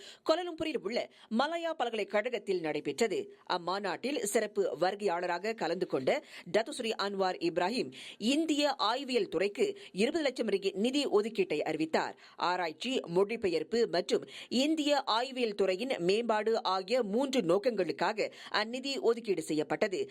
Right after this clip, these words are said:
அந்நிதி பல்கலைக்கழகத்திடம் முறையாக ஒப்படைக்கப்பட்டுள்ளதாக முனைவர் சிவபாலன் கோவிந்தசாமி கூறினார்.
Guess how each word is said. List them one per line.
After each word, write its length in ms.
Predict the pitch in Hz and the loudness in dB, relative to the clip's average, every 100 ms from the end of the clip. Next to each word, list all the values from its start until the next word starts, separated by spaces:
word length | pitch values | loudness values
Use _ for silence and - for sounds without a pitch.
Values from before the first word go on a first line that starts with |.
| - | -6
அந்நிதி 500 | - 190 180 180 226 | -2 -2 -2 -4 -4
பல்கலைக்கழகத்திடம் 1000 | 285 196 180 185 180 175 196 196 180 247 | -2 -2 0 -2 0 0 0 -2 -2 -2
முறையாக 580 | 202 165 202 208 208 220 220 | 0 2 4 2 2 0 2
ஒப்படைக்கப்பட்டுள்ளதாக 320 | - 226 214 202 180 165 151 156 202 156 - - | 2 2 0 -2 0 2 2 2 2 0 -2 -12
முனைவர் 380 | - 196 175 190 254 | 2 2 4 0 0
சிவபாலன் 580 | - 233 247 233 233 226 | 2 4 4 4 0 2
கோவிந்தசாமி 760 | 165 160 160 156 226 214 196 | 2 2 2 2 2 2 0
கூறினார். 560 | 190 143 139 175 151 - | 0 2 2 2 0 -2